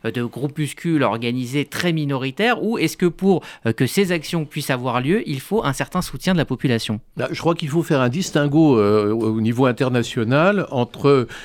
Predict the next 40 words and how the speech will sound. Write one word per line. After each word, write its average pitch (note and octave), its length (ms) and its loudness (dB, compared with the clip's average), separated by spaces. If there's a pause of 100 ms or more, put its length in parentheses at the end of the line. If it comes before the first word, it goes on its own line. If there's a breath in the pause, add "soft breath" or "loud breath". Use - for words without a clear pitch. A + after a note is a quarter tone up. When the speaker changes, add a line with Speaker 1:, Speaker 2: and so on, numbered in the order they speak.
(140 loud breath)
Speaker 2:
l'extrême C#3+ 640 0
droite C3+ 380 0
qui - 100 -4
existe A#2+ 540 -2
toujours, B2+ 560 2
euh, F#2 100 -2
composée A2 460 -4
de G#2+ 120 -2
fascistes, A2+ 600 -4
de G#2+ 100 2
nazis, A2+ 540 -2
de A2 80 -4
mouvements, G#2 640 -2
euh, F2+ 80 -10 (380 loud breath)
très - 180 0
repérés, C3 720 0
très C#3 220 -2
surveillés A#2 500 0
aujourd'hui A2 600 0
depuis F#2+ 260 -12
très - 160 -6
très - 180 -2
longtemps, E3+ 460 2 (240 loud breath)
et - 80 0
ce D3+ 160 2
phénomène D3 440 2
assez E3 300 2
nouveau E3 440 4
qui - 100 -4
est A#2+ 100 -2
apparu C3 400 2
à A#2+ 60 4
la A#2+ 100 2
fin D#3 160 0
des C#3+ 160 2
années C3 140 2
mille C3+ 120 -2
neuf C3+ 120 0
cent D3 100 -4
quatre-vingt-dix, C3 680 -2